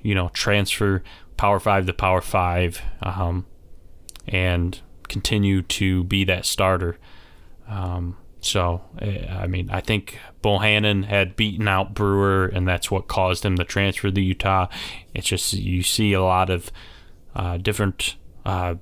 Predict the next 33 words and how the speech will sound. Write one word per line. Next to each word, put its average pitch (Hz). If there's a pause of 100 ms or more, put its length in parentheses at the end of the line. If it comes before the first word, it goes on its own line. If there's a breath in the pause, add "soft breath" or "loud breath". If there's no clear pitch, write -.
(580)
starting 104
quarterback 107 (800)
that 95
are 95 (200)
in 98
the 98
Power 107
Five. 127
They 101
end 98
up 101
transferring 98 (460 loud breath)
to 95 (420)
a 98
Group 92
of 110
Five 120
school. 90
There's 90
been 92
Nick 98
Starkel. 101
You 92
think 98
about, 92 (380 loud breath)
um, 90 (220)
Jake 113
Haener 117
this 98
year 95
with 92
Fresno 101
State, 113